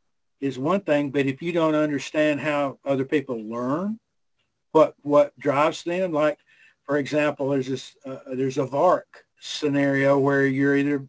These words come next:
visual or audible, or, you know, there's certain ways that people learn. And if you're an Audible person, then only about seven percent of the population read and write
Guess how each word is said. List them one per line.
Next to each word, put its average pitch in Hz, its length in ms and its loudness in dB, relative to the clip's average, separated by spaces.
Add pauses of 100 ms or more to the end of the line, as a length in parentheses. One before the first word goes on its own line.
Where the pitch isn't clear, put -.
visual 143 540 0
or 143 340 0
audible, 139 460 2
or, 143 440 -2 (460)
you 196 140 4
know, 135 200 2
there's 151 220 2
certain 202 300 4
ways 180 240 2
that - 100 -10
people 165 420 0 (440)
learn. 196 320 4
And 151 140 -2
if 151 200 -2
you're 202 240 8
an 156 160 4
Audible 180 520 6
person, 147 520 -6 (300)
then 185 220 2
only 196 280 4
about 170 320 2
seven 196 400 2
percent 214 340 -4
of 220 40 -2
the 160 80 -2
population 165 800 0 (420)
read 170 320 8
and 151 180 0
write 180 320 2